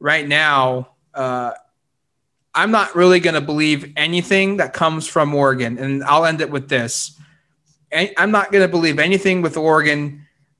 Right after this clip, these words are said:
side of things of, "Hey, I'm hearing this game's on.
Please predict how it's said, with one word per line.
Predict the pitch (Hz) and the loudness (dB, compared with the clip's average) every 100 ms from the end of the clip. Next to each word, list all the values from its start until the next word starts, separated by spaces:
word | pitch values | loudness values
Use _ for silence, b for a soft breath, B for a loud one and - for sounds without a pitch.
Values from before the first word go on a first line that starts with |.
| _ _ _ _ _ _ _ _ _ _ _ | _ _ _ _ _ _ _ _ _ _ _
side | - - 156 143 | -10 -2 0 0
of | 131 | -2
things | 139 131 127 127 135 | -2 -2 0 -4 0
of, | 131 123 | -2 2
"Hey, | 170 | 2
I'm | 156 | 2
hearing | 160 165 | 0 -2
this | 160 147 | -2 -4
game's | 156 147 147 | 0 0 0
on. | 135 131 117 101 | 2 2 0 -8